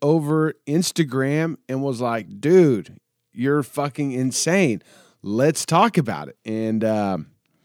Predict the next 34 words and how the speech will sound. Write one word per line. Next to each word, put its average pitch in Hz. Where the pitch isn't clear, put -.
what 139
did 151
he 135
say? -
Oh, 156
he 160
was 156
like, 147
he 151
was 160
gonna 180
be 175
busy 160
for 143
a 131
week 127
or 127
so. 123
Anyways, 160
we 156
got 208
it 196
set 220
up. 180
When 135
I 147
got 165
back 170
from 170
Ohio, 170
Alex 156
Jones 160
showed 127
up 135